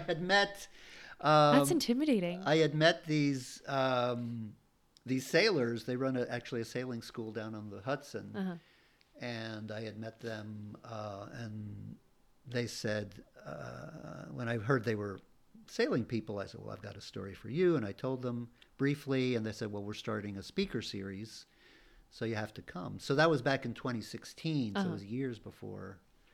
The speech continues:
Speaker 1: I came to this. So that was the first time I did it. And my friends from back in the day, the guys from,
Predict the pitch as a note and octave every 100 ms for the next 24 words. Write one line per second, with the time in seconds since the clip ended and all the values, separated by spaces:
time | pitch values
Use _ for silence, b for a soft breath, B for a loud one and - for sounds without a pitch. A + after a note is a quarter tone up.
0 | b b b - A2 - A2+ G#2 G#2 A#2
1 | A2+ G2+ - - B B B - D3 D3+
2 | D3 B2 - D3 D3+ C3 A2 G#2 G2+ G#2+
3 | G#2+ A2 _ _ _ C#3 C3 A#2+ A#2 A#2
4 | A#2 - C#3 C#3 B2+ A2 - A#2+ A2+ A#2
5 | A#2 G#2+ G#2 F#2+ D#3+ C#3 G#2+ A2 A#2 G#2
6 | G#2 G2 G2+ G#2 -